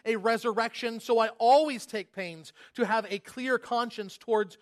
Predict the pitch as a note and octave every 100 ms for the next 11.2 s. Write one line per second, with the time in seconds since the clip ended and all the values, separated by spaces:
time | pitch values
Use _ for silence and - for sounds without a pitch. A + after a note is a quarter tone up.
0 | _ - A3 G#3+ - _ _ E3 G#3+ A3+
1 | F3+ D3 _ _ - G#3+ G3 D#3+ - E3
2 | F#3 G3+ D#3+ B2+ _ _ _ _ _ _
3 | _ - A#3 D4 C#4 C#4+ C#4 C#4+ - D4
4 | C#4 D3 - - _ _ _ _ _ _
5 | _ _ _ - G#3 A#3 G#3+ F#3 G#3+ B3+
6 | C4+ G#3 F3 - - G3 G3 F#3+ F#3+ F#3
7 | A3+ A#3+ - _ _ _ _ _ _ _
8 | _ _ - A#3+ B3 B3+ C4 C4 A#3 C#4
9 | C#4 A3+ A#3+ - - _ _ _ _ _
10 | _ - C4 D4+ A#3+ C4 A3+ A#3+ A3+ C4
11 | - -